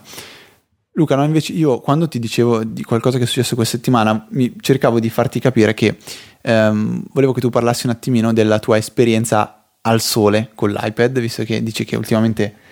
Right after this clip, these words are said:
eh, stavi parlando, scuote la testa, però. Ehm, al-, Luca, diciamo, studia in piscina col suo iPad e ovviamente con lo schermo dell'iPad non, non,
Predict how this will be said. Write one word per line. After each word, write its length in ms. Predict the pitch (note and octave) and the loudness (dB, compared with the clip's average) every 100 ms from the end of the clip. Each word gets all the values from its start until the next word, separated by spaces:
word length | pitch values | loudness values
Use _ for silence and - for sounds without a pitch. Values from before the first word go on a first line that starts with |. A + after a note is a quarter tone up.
| - - _ | -20 -20 _
eh, 580 | A2 G#2+ G2+ G2+ G2 G2+ | 0 2 2 0 -2 -4
stavi 280 | - A2+ A2+ | 0 2 4
parlando, 420 | C3+ A#2+ A2+ A2+ | 2 2 2 -2
scuote 320 | - A#2+ A2 | -2 -2 0
la 120 | A#2 | 0
testa, 400 | A2+ G2 - - | 0 -2 -4 -8
però. 200 | A2 - - - - - | -6 -8 -10 -20 -20 -14
Ehm, 720 | - A2+ A2 G#2+ A2+ - A#1 - - _ _ _ _ _ _ _ _ _ _ _ _ - | -2 2 2 0 -2 -4 -6 -10 -18 _ _ _ _ _ _ _ _ _ _ _ _ -4
al-, 140 | C#3 D3 | 0 2
Luca, 260 | D#3 D#3+ C3 | 4 4 2
diciamo, 400 | A#2 A2+ A2 D#2+ | 2 0 -2 -6
studia 460 | - - B2 B2+ | -6 2 4 6
in 220 | B2+ A#2 G#2+ | 6 4 2
piscina 600 | A2+ - - A2 G#2+ A#2 | -2 -2 -2 0 2 0
col 180 | G#2+ G#2 | -2 -4
suo 220 | - - | -2 0
iPad 580 | G#2+ - A2 A2 B2+ F3 _ _ _ _ _ _ _ _ _ | 0 2 0 2 0 -2 _ _ _ _ _ _ _ _ _
e 760 | C3 A#2+ A2+ A2 A2 A2 A2 - | 0 2 4 4 2 0 -4 -8
ovviamente 580 | - B2 C3+ A2+ A2+ A2+ | -2 2 4 2 2 0
con 160 | - G#2+ | 0 0
lo 60 | |
schermo 300 | G#2+ A2 G#2+ | 0 -2 0
dell'iPad 640 | A2+ A2 G#2+ G2+ A2 A2 - _ _ - | 2 2 0 -2 -2 -2 -6 _ _ -4
non, 480 | A#2+ A2 A2 A#2 - _ _ - | -2 0 0 -2 -6 _ _ -4
non, 380 | A#2+ A2+ - | 0 0 -2